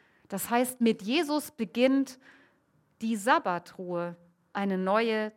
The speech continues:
Zeit. Und ich denke, erst wenn wir das begreifen, dann merken wir das Schwergewicht in den Worten Jesu, wenn er seinen Dienst antritt mit der Aussage, „Die Zeit ist erfüllt.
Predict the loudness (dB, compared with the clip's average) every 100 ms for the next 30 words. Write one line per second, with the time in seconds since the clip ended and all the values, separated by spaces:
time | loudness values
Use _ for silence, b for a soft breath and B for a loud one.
0 | -12 -2 4 4 4 -4 -12 B B B
1 | B -6 -4 2 2 2 0 0 0 0
2 | 2 4 2 2 -8 -6 2 4 4 0
3 | -2 -2 -4 b b b _ _ _ _
4 | -4 0 4 6 4 2 4 2 0 -4
5 | 2 2 2 -2 -4 -8 -8 -4 -4 0
6 | 0 0 -2 -4 -2 -4 -2 -2 0 -2
7 | 0 0 2 0 -2 -4 -2 0 0 -2
8 | -4 -4 -6 -6 -4 -4 -6 -4 -2 0
9 | 0 0 -4 -4 -6 -6 -8 -8 -4 2
10 | 4 2 -2 -6 -10 -10 -10 -10 -10 -8
11 | -6 -4 -8